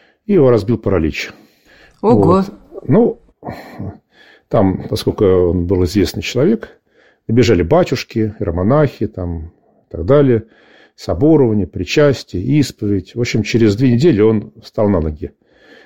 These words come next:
Speaker 1: Я сейчас не буду комментировать медицинский аспект этого момента. Там медики могут сказать, что да, вот такое бывает, паралич. Ну, фа-, фа-, как он его воспринял, важно как-то. Тем более, когда там уже идёт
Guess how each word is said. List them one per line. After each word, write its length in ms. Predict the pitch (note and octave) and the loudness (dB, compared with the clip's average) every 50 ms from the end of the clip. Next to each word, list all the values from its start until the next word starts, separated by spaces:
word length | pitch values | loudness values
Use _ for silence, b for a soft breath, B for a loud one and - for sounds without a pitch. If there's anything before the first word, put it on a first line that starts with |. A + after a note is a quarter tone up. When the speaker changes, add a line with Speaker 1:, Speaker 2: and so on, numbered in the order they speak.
| b b | b b
Speaker 1:
Я 100 | F3 D3+ | 0 2
сейчас 180 | C#3+ D3+ B2 - | 2 2 2 2
не 100 | C#3+ C#3+ | 0 2
буду 220 | D3+ C#3 G#2 G#2 | 2 2 0 0
комментировать 540 | - A2+ G#2+ A2 A2+ G#2+ - G#2+ G2 F2+ F2+ | 0 0 0 0 0 0 -2 -2 -2 0 0
медицинский 580 | G2+ G#2 A2 A2 - A#2 F#2 - - - G2+ F#2+ | 0 -2 -2 -2 -2 -4 -4 -4 -4 -4 -2 -2
аспект 380 | F#2 - - - G2+ F2+ - | -2 -2 -2 -4 -4 -2 -2
этого 500 | - - - F2+ E2+ E2+ E2 E2 E2 E2 | -6 -2 0 0 2 2 2 0 -2 -2
момента. 520 | E2 F2+ G2 A#2+ F3+ A#3 A#3+ F3 - - - | -2 0 2 2 4 4 2 2 0 -4 -6
Там 540 | - F2+ E2+ E2+ E2 F#2 G#2+ G#2+ G#2+ G#2+ G#2+ | -6 -4 -4 -4 -6 -6 -8 -8 -6 -2 0
медики 320 | A#2+ A#2+ G2+ - - - | 2 2 0 0 -2 -4
могут 480 | G2 F#2+ F2+ - A#2+ G#2+ G#2+ G2 E2 - | -2 -2 -4 -4 -4 -2 -2 -2 -4 -6
сказать, 200 | - - F#2+ - | -4 -4 -4 -4
что 160 | - - G#2+ | -2 -6 -4
да, 200 | G2 B2+ A#2+ G2+ | 0 2 2 2
вот 160 | F2+ E2+ - | 2 0 -2
такое 260 | - - - - F#2+ | -8 -10 -6 -6 -4
бывает, 480 | F2+ G2 A#2 C#3+ F#3+ G3 F3+ D#3 B2 - | -2 -2 0 0 2 2 2 0 0 -2
паралич. 400 | - A2 G#2+ A2+ D3 D3+ - - - | -4 -2 0 0 0 0 -2 -4 -10
Ну, 320 | - C#3+ C#3 F#3+ A3 - _ _ _ | -6 -4 -4 -4 -4 -8 _ _ _
фа-, 140 | - - - | -12 -12 -4
фа-, 200 | - D3+ D3+ - _ _ | -4 -4 -4 -4 _ _
как 200 | - C3 - - | -4 -2 0 0
он 60 | B2+ | 0
его 100 | A#2+ A2 | 2 2
воспринял, 420 | A2+ A#2 - - - G2 E2+ E2+ | 0 -2 -2 -4 -4 -4 -2 -2
важно 320 | E2 D#2 D2 - - F2 - _ | -2 -4 -6 -8 -12 -16 -14 _
как-то. 320 | - - - - - - _ B B B B B B B B B B B B B B B B B _ | -16 -16 -16 -20 -20 -20 _ B B B B B B B B B B B B B B B B B _
Тем 140 | - A2+ G#2+ | 0 2 2
более, 100 | G#2+ G#2 | 2 2
когда 200 | A#2 G#2 G#2+ G2 | 2 0 0 0
там 220 | - G2+ F#2 F#2+ | 0 0 0 0
уже 300 | G2 F#2 G#2 G#2+ F#2+ G2+ | 0 0 2 2 2 2
идёт 240 | F#2+ G#2 F#2 - | 2 0 -2 -2